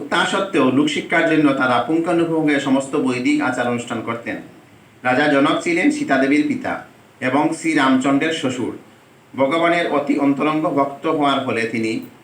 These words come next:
চিন্ময় স্তরে অধিষ্ঠিত ছিলেন। কিন্তু যেহেতু তিনি মিথিলার ভারতবর্ষের অন্তর্গত বিহার প্রদেশের একটি অঞ্চলের রাজা ছিলেন, তাই তার প্রজাদের শিক্ষা দেওয়ার জন্য তিনি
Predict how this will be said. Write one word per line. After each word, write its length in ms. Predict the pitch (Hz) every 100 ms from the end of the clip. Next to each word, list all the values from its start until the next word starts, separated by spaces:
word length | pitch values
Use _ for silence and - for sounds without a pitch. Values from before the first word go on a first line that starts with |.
| -
চিন্ময় 420 | - 147 143 165
স্তরে 260 | - 143 139
অধিষ্ঠিত 420 | 127 120 - 110 107
ছিলেন। 240 | - 104 98 - - - - - -
কিন্তু 260 | 185 185 143
যেহেতু 360 | 123 156 180 190
তিনি 220 | - 147
মিথিলার 540 | 123 123 180 165 113 107 - - - _ -
ভারতবর্ষের 540 | 135 151 147 151 156
অন্তর্গত 420 | 143 135 143 139 139
বিহার 420 | 120 131 165 165
প্রদেশের 360 | 151 139 139 127
একটি 200 | 127 123
অঞ্চলের 420 | 113 110 117 127 143 117
রাজা 220 | 117 139
ছিলেন, 280 | 143 107 104 127 - - - - -
তাই 260 | 131 139 147
তার 180 | 147 156
প্রজাদের 400 | 151 160 165 165
শিক্ষা 340 | - 139 -
দেওয়ার 260 | 160 147 131
জন্য 160 | 120 117
তিনি 260 | 117 117 123